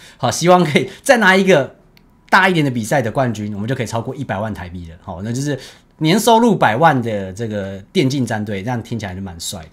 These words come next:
这样啊。那这些钱呢，你可以看到我上面都写结清了，对，我们这些钱都结清了。而结清的方-，结的方式很简单，就是我这边拿到，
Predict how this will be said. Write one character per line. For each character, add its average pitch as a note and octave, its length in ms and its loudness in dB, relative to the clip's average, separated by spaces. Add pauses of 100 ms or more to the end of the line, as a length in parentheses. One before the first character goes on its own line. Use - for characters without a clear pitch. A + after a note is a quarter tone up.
这 - 100 -20
样 - 80 -20 (180)
啊。 - 100 -20 (300)
那 C#4+ 140 6
这 B3+ 100 4
些 C#4 100 6
钱 F#3 220 4
呢， D#3 100 6
你 D#3 80 2
可 E3 80 2
以 - 20 4
看 F3+ 140 4
到 F3+ 100 8
我 D3 40 6
上 D#3+ 120 2
面 E3 100 4
都 E3 60 4
写 A#2 160 -2
结 G#2 180 -6
清 A2+ 220 -4
了， G2+ 80 -8
对， C3+ 100 -4
我 B2 60 2
们 A#2 100 -2
这 D3+ 60 0
些 E3 100 0
钱 D3+ 160 -4
都 A#2 140 -2
结 G2 200 -8
清 F2+ 240 -12
了。 E2 140 -18
而 B2 60 -8
结 F3 180 2
清 A3 160 2
的 G#3 80 2
方-， F3+ 220 -2
结 E3 140 -2
的 F3+ 80 2
方 F3+ 160 2
式 F3 80 2
很 C3+ 100 2
简 A2+ 140 -4
单， A2 100 -4
就 C3+ 80 -6
是 D#3 80 -4
我 A#2+ 140 -2
这 C3 40 -4
边 E3+ 160 -2
拿 B2 200 0
到， B2 280 2